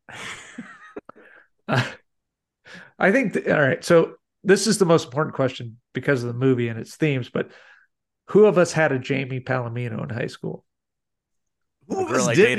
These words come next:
Speaker 2: didn't?
Speaker 3: in high school looked like Amy Smart.
Speaker 1: <laughs> I a hundred percent did. I was, I was friend zoned, in air quotes, about as hard as one human could be,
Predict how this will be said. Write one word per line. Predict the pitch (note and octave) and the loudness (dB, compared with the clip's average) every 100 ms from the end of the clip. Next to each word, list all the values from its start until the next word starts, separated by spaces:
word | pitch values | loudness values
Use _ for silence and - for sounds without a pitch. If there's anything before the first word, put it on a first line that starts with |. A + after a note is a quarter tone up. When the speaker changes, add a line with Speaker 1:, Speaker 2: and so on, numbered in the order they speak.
| A2+ | 0
Speaker 2:
didn't? | |
Speaker 3:
in | A2+ | -2
high | A2 A#2 A#2 | -4 -6 -6
school | - A2 | -6 -10
looked | G#2 G2 | -10 -8
like | G2+ - | -10 -8
Amy | G#2 G2+ | -14 -14
Smart. | F#2+ G#2 G#2+ G2 - - _ _ | -14 -10 -8 -8 -14 -20 _ _
Speaker 1:
<laughs> | _ _ _ - | _ _ _ 0
I | - - - - - - - F#3+ _ - - E3+ | 0 0 -4 -6 -20 -18 -14 -14 _ -20 -4 2
a | G3+ | 4
hundred | D#3 F#3 D3 | 4 2 0
percent | A#2+ D3+ C3 | 0 0 0
did. | C3 | 0
I | D3+ | 2
was, | E3 C#3+ - _ | 2 0 -8 _
I | - | -2
was | D#3 B2+ - | -2 -4 -10
friend | - D#3+ D#3+ C3 | -4 0 0 -2
zoned, | B2+ A#2 A#2 - _ G3+ | -6 -6 -12 -18 _ -8
in | C3+ - | -8 -6
air | D#3 B2 | -4 -4
quotes, | - B2 A#2 - - | -2 -4 -4 -12 -8
about | D3 C3 F#3 E3 | -6 0 2 4
as | D3 | 2
hard | C#3 C3+ B2+ | 2 0 0
as | A2 - | -4 -6
one | C#3 | -6
human | B2+ C3+ A#2+ | -6 -8 -6
could | A2+ C3 | -8 -4
be, | B2+ B2 B2 | -2 -2 -4